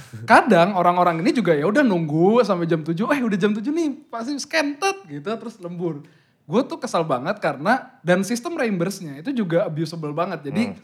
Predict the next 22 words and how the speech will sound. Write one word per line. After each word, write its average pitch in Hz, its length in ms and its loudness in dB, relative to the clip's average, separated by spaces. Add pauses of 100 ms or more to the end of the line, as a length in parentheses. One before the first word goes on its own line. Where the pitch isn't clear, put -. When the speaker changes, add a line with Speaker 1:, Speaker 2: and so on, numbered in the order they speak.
Speaker 1:
lu 247 120 -2
tinggal 180 320 2
bawa 151 540 0
kar-, 165 360 -6
apa 170 200 -8
tuh, 302 180 -6 (320)
bukti 175 380 -4
struk 185 400 -8
makan, 185 500 -6
abis 165 160 -10
itu 185 100 -6
lu 233 80 -2
di-reimburse. 170 600 0
Speaker 2:
Iya. 98 200 -10 (320)
Speaker 1:
Akhirnya 196 320 2
tau 277 140 -8
nggak 165 140 -2
apa 156 100 -6
yang 151 80 -6
gua 156 120 -2
lakuin, 151 260 -8
Kev? 127 120 -14